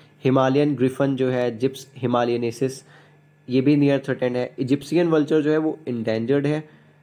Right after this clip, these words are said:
न्योफ्रॉन परकॉन्पिथरस बोलते हैं इसे। And ग्रिफन वल्चर जो है जिप्स फुल्वस,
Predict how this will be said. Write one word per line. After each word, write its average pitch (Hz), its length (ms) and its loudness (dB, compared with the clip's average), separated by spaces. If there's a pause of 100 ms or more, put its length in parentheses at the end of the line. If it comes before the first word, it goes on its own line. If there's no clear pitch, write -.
(160)
न्योफ्रॉन 156 840 2 (500)
परकॉन्पिथरस 127 1000 -2
बोलते 131 300 0
हैं 127 100 2
इसे। 143 280 -6 (320)
And 151 280 0
ग्रिफन 143 440 0
वल्चर 147 380 2
जो 131 160 0
है 131 260 -2
जिप्स 135 260 -4 (180)
फुल्वस, 127 460 -2